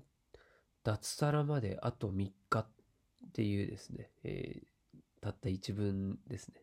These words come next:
を、えー、ツイートしたんですけれども、まあ、その、リプライですね。そのリプライに、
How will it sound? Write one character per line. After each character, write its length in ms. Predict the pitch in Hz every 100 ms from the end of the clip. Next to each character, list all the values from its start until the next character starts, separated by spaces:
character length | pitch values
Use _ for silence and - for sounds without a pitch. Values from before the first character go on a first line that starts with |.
| _
を、 200 | - 101 - - - _ -
え 340 | - - - 160 - - _ _ _
ー、 640 | - - - - - - -
ツ 160 | -
イ 20 |
ー 40 | 98
ト 120 | 104
し 80 | -
た 100 | -
ん 80 | -
で 80 |
す 140 | 127 -
け 120 | -
れ 80 | -
ど 120 | -
も、 340 | - 107 98 - - - - - -
ま 60 |
あ、 0 | 110
そ 160 | 127
の、 720 | 135 147 147 143 143 143 139 - _ _ - - - _ _ _ 120
リ 140 | 120
プ 380 | 120 156 143 131
ラ 100 | 139
イ 140 | 139
で 100 | 135
す 140 | 139 -
ね。 320 | - - - - -
そ 60 |
の 120 | 113 113
リ 100 | 117
プ 160 | -
ラ 160 | 135 139
イ 100 | 139
に、 420 | 147 165 127